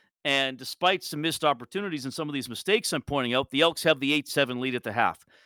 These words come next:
So who's gonna take over? Who's gonna adjust? Who's gonna up their game?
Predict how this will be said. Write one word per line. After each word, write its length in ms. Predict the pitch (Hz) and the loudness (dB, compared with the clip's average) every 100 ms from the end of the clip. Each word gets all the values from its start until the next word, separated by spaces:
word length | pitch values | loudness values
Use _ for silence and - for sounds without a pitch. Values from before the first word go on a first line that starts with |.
| _ _ | _ _
So 300 | - 180 170 | -2 4 4
who's 300 | 135 214 240 | 4 2 2
gonna 200 | - 185 | 0 -2
take 320 | 170 175 156 147 | -2 -6 -4 -4
over? 280 | 123 87 - | -4 -8 -14
Who's 320 | - 180 190 | -2 0 0
gonna 220 | 175 180 165 | 0 2 0
adjust? 540 | 123 135 147 139 - | 0 4 4 2 -6
Who's 260 | - 180 156 | -4 -4 -2
gonna 160 | 170 | -2
up 240 | 160 156 - | 0 0 -2
their 180 | 147 120 | -8 -4
game? 380 | 123 127 120 | -2 0 -2